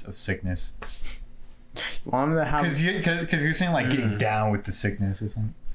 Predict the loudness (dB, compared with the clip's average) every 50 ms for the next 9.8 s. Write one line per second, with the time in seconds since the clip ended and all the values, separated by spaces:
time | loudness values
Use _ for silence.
0 | -2 -2 0 2 2 2 2 2 2 2 2 2 2 2 2 2 2 2 2 2
1 | 2 2 2 2 4 2 2 2 0 0 0 2 2 2 4 2 2 2 2 2
2 | 2 2 2 2 2 2 2 2 2 2 4 4 4 4 2 2 2 2 4 4
3 | 4 4 4 4 4 4 4 2 2 2 2 2 2 2 2 2 2 2 2 2
4 | 2 2 2 2 2 2 2 4 4 4 4 4 4 4 4 4 4 4 4 2
5 | 2 4 4 4 4 4 2 2 2 2 2 2 2 2 2 4 4 4 4 4
6 | 4 2 2 -2 -6 -8 -6 -4 0 2 2 4 4 4 4 2 2 2 4 2
7 | 4 2 4 4 4 4 4 4 2 2 2 4 4 2 2 2 2 2 2 2
8 | 0 0 0 0 -2 -2 -6 -10 -12 -6 -2 0 2 2 2 0 -2 -4 -8 -10
9 | -12 -10 -8 -2 0 2 2 2 2 0 -2 -2 -4 -6 -8